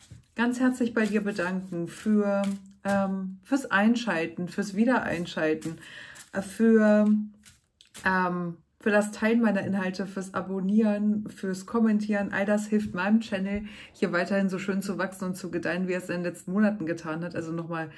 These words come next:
vielen herzlichen Dank dafür. So, also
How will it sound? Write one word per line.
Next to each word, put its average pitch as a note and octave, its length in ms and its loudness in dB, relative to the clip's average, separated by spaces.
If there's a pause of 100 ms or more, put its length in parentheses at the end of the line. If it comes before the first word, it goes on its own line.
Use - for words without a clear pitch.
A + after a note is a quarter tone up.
(140)
vielen C4 340 4
herzlichen G#3+ 500 2
Dank D#3+ 220 -4
dafür. A3+ 440 0
So, G#3+ 500 -2 (880)
also F3 400 -6